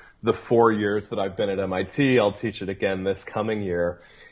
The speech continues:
It's a class that usually brings together mid-career journalists, often very successful mid-career journalists.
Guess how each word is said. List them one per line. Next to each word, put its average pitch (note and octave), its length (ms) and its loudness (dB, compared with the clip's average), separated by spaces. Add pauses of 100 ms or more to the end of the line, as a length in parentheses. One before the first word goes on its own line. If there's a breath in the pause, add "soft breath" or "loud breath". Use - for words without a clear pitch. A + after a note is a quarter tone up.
(140)
It's D3 240 2
a B2 60 2
class C3+ 640 2
that A2+ 240 -8
usually B2 500 -2
brings G#2 440 -4
together F#2+ 760 0 (680)
mid-career B2 760 4
journalists, G2+ 560 0
often A2 380 0
very G#2 260 0
successful F#2+ 1000 -6
mid-career F#2 480 -2
journalists. E2 640 -6